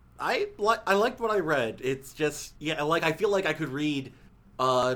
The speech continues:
Julie Otsuka's writing, uh, you know, f-, for, uh, you know, for even longer, just because it was so easy to,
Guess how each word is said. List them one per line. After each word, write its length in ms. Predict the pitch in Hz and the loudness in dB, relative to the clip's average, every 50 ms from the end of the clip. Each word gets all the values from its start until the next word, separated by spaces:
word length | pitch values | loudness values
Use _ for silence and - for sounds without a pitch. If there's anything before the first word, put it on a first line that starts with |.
| - - | -4 -8
Julie 460 | - 123 139 139 131 131 131 135 135 | -6 -4 -4 -2 -2 -2 -4 -4 -4
Otsuka's 520 | 127 120 127 127 - - - 135 120 110 113 | -4 -4 -6 -8 -10 -8 -6 -6 -6 -6 -4
writing, 680 | 117 120 113 113 113 117 113 110 107 110 107 107 101 - - - - - - - - - - - - - - - | -4 -2 -2 -2 -2 -4 -6 -6 -8 -12 -14 -14 -16 -16 -20 -20 -20 -20 -20 -20 -20 -20 -20 -20 -20 -20 -20 -12
uh, 200 | 127 120 - 139 135 | -10 -4 -4 -4 -2
you 100 | 139 135 | -2 -2
know, 200 | 123 113 113 - - - - - | -2 -2 -2 -4 -8 -20 -20 -20
f-, 80 | 139 - | -20 -12
for, 220 | - 139 131 123 | -4 -2 0 0
uh, 160 | 123 127 - - - | 0 -2 -4 -8 -10
you 100 | 139 139 | -6 -6
know, 80 | 127 | -6
for 160 | 117 - 143 147 | -6 -6 -6 -6
even 240 | 147 135 127 127 | -6 -4 -4 -6
longer, 680 | 127 123 127 135 131 127 - 117 110 107 104 104 101 - - - - - - - - - - - | -4 -4 -4 -4 -6 -6 -6 -6 -6 -6 -6 -8 -8 -12 -20 -20 -20 -20 -20 -20 -20 -20 -14 -8
just 160 | 156 147 - | -8 -8 -8
because 220 | 143 135 156 139 139 | -6 -6 -4 -4 -2
it 60 | 135 | -2
was 180 | 135 135 127 | -2 -2 -2
so 480 | - - 151 143 139 135 131 127 120 - | -2 0 2 2 2 2 0 -2 -2 -6
easy 300 | - 151 147 135 127 139 | -6 -6 -6 -6 -6 -6
to, 100 | 131 127 | -8 -8